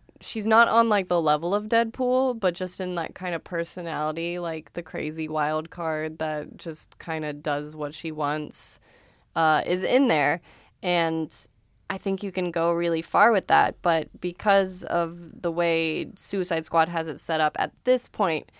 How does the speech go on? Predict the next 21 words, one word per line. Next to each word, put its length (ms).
she 400
really 280
doesn't 220
have 200
any 280
agency 480
outside 640
of 380
the 80
Joker. 560
I 80
don't 180
know. 260
What, 220
what 200
would 140
you 140
wanna 220
see 360
in 240
the 340